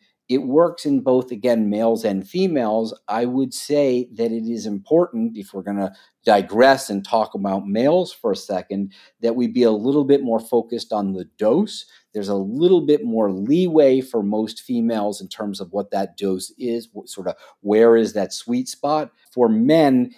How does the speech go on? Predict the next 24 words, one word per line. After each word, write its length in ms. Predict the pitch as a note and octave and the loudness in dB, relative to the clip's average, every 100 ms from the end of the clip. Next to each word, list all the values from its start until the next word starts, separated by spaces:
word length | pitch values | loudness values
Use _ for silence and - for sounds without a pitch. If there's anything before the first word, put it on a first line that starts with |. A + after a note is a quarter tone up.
| _ - | _ -14
it's 180 | A2 | -6
a 80 | A2+ | -2
little 360 | A2 B2+ C#3 C3 | -2 0 2 2
bit 240 | B2+ A#2 | 0 0
more 180 | A2 G#2 | -4 -6
complicated 800 | - E3+ E3 C3+ B2 A#2+ A2+ F#2+ | -4 -4 -2 -6 -4 -4 -4 -4
because 440 | G#2 G2+ A2 G2 | -8 -6 -6 -4
if 180 | G2+ - | -8 -10
you 80 | G2 | -12
cross 440 | - A#2+ A2+ - | -2 0 0 -2
that 280 | A2+ G2+ - | -6 -6 -4
threshold, 540 | G#2+ F#2+ - F#2+ F#2+ | -4 -4 -4 -4 -4
things 220 | - F#2 - | -8 -12 -10
can 220 | F#2 F2+ | -10 -10
actually 480 | E2 F2 - F2+ E2+ | -10 -12 -12 -14 -14
become 500 | D#2+ - G2+ F#2 - _ _ | -14 -12 -8 -8 -12 _ _
inhibited, 840 | - G#2+ G#2 G#2+ G#2+ G2+ G2 F2+ - | -4 -4 0 0 0 0 -2 -2 -10
particularly 640 | G2+ - A#2 A2 G2+ G2 | -10 -6 -4 -2 -2 -2
on 260 | - F2+ F#2 | -4 -6 -6
the 80 | F2 | -8
erectile 640 | E2 C3 - C3 A2+ F#2+ | -2 -4 -2 0 0 0
side 400 | - F#2 F2 F2 | -4 -6 -6 -8
of 100 | F2 | -14
things, 460 | - F#2+ F2 E2+ | -10 -10 -10 -14